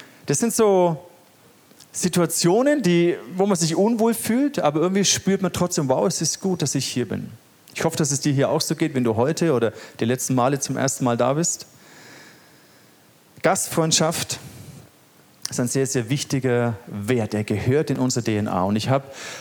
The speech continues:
eigentlich diese Predigt, möchte ich zusammenfassen in einen Satz. Und wenn du dir nichts merken kannst von all dem, was jetzt noch kommt, merk dir das. Und vielleicht ermutigt es dich und inspiriert es dich. Und zwar, Gastfreundschaft macht Fremde zu Freunden.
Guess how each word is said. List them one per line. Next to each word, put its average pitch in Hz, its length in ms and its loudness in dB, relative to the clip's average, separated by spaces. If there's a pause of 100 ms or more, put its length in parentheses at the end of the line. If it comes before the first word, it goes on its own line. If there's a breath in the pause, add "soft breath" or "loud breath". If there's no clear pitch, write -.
(240 loud breath)
eigentlich 156 260 2
diese 151 220 2
Predigt, 190 760 0
möchte 170 300 2
ich 165 60 -4
zusammenfassen 156 840 2
in 135 120 2
einen 127 380 2
Satz. 104 320 0
Und 113 160 2
wenn 156 120 2
du 190 80 4
dir 190 140 2
nichts 240 260 0
merken 190 360 2
kannst 180 280 0
von 170 120 0
all 165 200 4
dem, 185 180 2
was 165 160 2
jetzt - 160 -2
noch 160 160 -4
kommt, 165 340 0 (320 loud breath)
merk 151 380 2
dir 180 120 4
das. 110 280 0
Und 131 140 0
vielleicht 180 280 4
ermutigt 190 440 2
es 165 140 -2
dich 120 160 -2
und 143 80 2
inspiriert 160 520 0
es 143 100 -4
dich. 117 160 -2
Und 120 80 0
zwar, 190 340 2 (300 loud breath)
Gastfreundschaft 190 1040 0 (200 loud breath)
macht 139 260 0
Fremde 175 680 0 (340 loud breath)
zu - 160 -2
Freunden. 104 680 -2